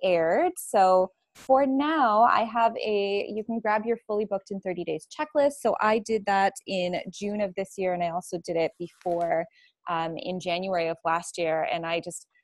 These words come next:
have so many different, um, tips on how you can kind of just excel that process. So that is at bit ly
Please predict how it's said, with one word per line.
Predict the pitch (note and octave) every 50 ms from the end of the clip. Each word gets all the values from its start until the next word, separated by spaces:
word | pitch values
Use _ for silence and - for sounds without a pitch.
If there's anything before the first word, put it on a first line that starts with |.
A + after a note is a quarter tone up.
| _ _ _ _ -
have | G#3 F#3+
so | - - B3 A#3 A#3+
many | B3 B3+ C4 C4+
different, | G3 G#3 G3+ G#3 G#3 F#3+ F3+ F3 F3 - - - F#3+
um, | F#3 E3+ E3 E3 E3 E3 E3 E3+ G3 C#4 - _ _ _ - - - G#3
tips | A#3+ C#4 A#3+ - - - - - -
on | G3+ F#3+ F3+ F3+ - -
how | G3+ F#3+ F#3+ G3 G3 G3 G3+ G3+ G3+ G3+ -
you | - F#3 F#3+ F3+
can | - F#3+ F3+
kind | F3 - F3+ F3 F3+
of | F3+ F3
just | - E3+ - - _ -
excel | F#3+ F#3+ - - - - G3+ F3 F3+ F#3+ F#3+
that | F#3 E3 - - _
process. | - - E3 - - C#4 F#4 G#4+ - - - _ _ _ _ _ _ _
So | - - - G3+ G3
that | F#3+ G#3 G#3+ B3 C#4
is | D4+ D4+ - -
at | - G#3 G3+ - - F3
bit | G#3+ A3+ - -
ly | G#3+ G3+ G3+ G3 G3 G3 G3+ G3+